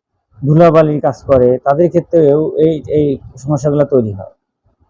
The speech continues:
আর ঠান্ডার ক্ষেত্রে যে, যে বিষয়টা সবচেয়ে উল্লেখযোগ্য, এর ভিতরে সবচেয়ে বেশি যেটা মনে হয় সেটা হচ্ছে যে ঠান্ডাজনিত খাবার খাওয়া, কিংবা ফ্রিজের খাবার খাওয়া, কোল্ড ড্রিঙ্ক, আইসক্রিম, ঠান্ডা,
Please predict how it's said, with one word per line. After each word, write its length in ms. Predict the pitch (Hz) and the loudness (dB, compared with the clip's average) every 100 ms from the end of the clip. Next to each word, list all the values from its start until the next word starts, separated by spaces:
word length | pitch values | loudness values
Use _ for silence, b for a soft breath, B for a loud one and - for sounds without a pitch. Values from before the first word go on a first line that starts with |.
| - | -10
আর 100 | 131 | -8
ঠান্ডার 400 | - 170 170 180 | -2 0 2 2
ক্ষেত্রে 280 | 185 - 180 | 0 -2 0
যে, 240 | 185 175 | 2 2
যে 280 | 151 170 165 | 2 2 2
বিষয়টা 360 | 147 165 160 | 0 -2 -2
সবচেয়ে 520 | 147 156 - 147 135 139 | -2 -6 -4 -2 -2 -2
উল্লেখযোগ্য, 800 | 147 143 143 139 113 117 123 - _ _ _ _ | -2 -2 -2 -4 -2 0 0 -2 _ _ _ _
এর 200 | 139 156 | -6 -2
ভিতরে 560 | 165 165 170 175 170 - _ _ _ _ _ _ _ _ _ _ _ _ _ - | 0 2 4 4 4 0 _ _ _ _ _ _ _ _ _ _ _ _ _ -8
সবচেয়ে 300 | 170 - 185 | -6 -2 0
বেশি 260 | 156 - 170 | 0 -2 -2
যেটা 240 | 170 170 | 0 0
মনে 240 | 160 147 143 | -2 -2 0
হয় 260 | 131 123 | 0 -2
সেটা 220 | 127 139 | 0 0
হচ্ছে 240 | 143 151 147 | 0 -2 -4
যে 300 | 127 123 151 _ _ _ _ | 0 0 -2 _ _ _ _
ঠান্ডাজনিত 640 | 165 170 170 165 185 175 180 | -2 2 2 2 0 0 -2
খাবার 320 | - 151 135 | -2 0 0
খাওয়া, 320 | 113 127 104 - _ - _ _ _ _ _ | 0 -4 -4 -6 _ -20 _ _ _ _ _
কিংবা 180 | 156 147 | -8 -8
ফ্রিজের 440 | 127 180 160 156 | 0 2 2 0
খাবার 280 | - 139 139 | 0 2 2
খাওয়া, 460 | 120 135 127 123 117 - - _ _ 170 | 2 2 4 2 -2 -10 -20 _ _ -4
কোল্ড 260 | 170 165 | -2 0
ড্রিঙ্ক, 360 | 151 151 147 123 | 2 0 0 0
আইসক্রিম, 640 | 143 151 - 147 139 139 | 2 2 -2 -2 0 0
ঠান্ডা, 760 | - 143 147 147 143 131 131 | -2 -4 -2 2 4 4 0